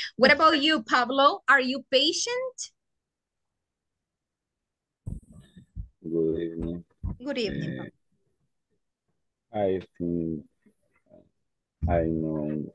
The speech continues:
Speaker 2: I know person patient.
Speaker 1: You are not a patient person.
Speaker 2: Nah.
Speaker 1: <gasps> Pablo, come on. Okay, Pablo.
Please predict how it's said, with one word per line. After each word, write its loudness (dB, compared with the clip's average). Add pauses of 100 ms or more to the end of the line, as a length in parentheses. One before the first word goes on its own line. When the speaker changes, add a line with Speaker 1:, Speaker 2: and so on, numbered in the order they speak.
Speaker 2:
I -4 (420)
know -6 (680)
person -4
patient. -2 (560)
Speaker 1:
You 4
are 6
not 4
a -6
patient -2
person. -6
Speaker 2:
Nah. -4 (680)
Speaker 1:
<gasps> -6
Pablo, 2 (120)
come 4
on. 0 (280)
Okay, 0
Pablo. -8